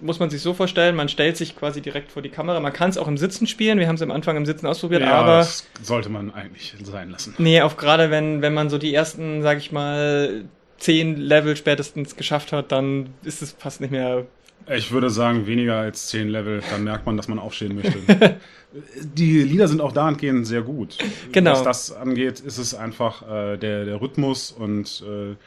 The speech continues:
Speaker 2: der Beat, äh, der packt einen schon. Also wenn man so ein bisschen anfällig ist für treibende Musik, dann, äh, ist das durchaus eine Empfehlung.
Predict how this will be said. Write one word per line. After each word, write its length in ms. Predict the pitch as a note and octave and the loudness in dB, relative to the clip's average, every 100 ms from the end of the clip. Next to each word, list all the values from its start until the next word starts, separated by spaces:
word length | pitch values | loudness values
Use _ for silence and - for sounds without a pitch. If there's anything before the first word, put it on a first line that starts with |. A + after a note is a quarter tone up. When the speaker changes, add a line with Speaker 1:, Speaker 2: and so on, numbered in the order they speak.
| _ _ _ _ _ A#2 | _ _ _ _ _ -8
Speaker 2:
der 80 | |
Beat, 540 | A2+ B2 C#3+ D3+ - - _ _ _ | -6 -4 -4 -4 -8 -16 _ _ _
äh, 40 | C#3 D3 D3 B2 | -20 -20 -18 -10
der 100 | D3+ | -10
packt 300 | - F3+ - | -6 -8 -6
einen 200 | C#3+ D3 | -4 -2
schon. 380 | - D#3 B2 G#2+ | 0 2 2 0
Also 180 | G#2 G#2+ | -4 -4
wenn 80 | |
man 140 | B2 A#2+ | -4 -2
so 40 | |
ein 120 | A#2+ | -2
bisschen 280 | B2 D#3+ D#3 | -2 -4 -4
anfällig 640 | D3 C#3+ D3+ - C#3+ C#3+ D#3+ | -2 -4 -2 -2 -2 -2 -6
ist 220 | D3+ - | -10 -8
für 220 | - C3+ | -6 -6
treibende 440 | - C3 B2+ C#3 | -4 -2 0 2
Musik, 520 | C3 B2+ A#2+ D#3 E3+ - | 2 2 0 -4 -6 -6
dann, 280 | B2+ B2+ | -4 -2
äh, 280 | C3 B2 B2 | -2 -6 -8
ist 160 | B2 - | -8 -10
das 120 | A2+ | -10
durchaus 380 | B2+ B2+ C3 - | -6 -6 -6 -8
eine 120 | A2 | -10
Empfehlung. 360 | G2 A2+ G2+ | -10 -12 -12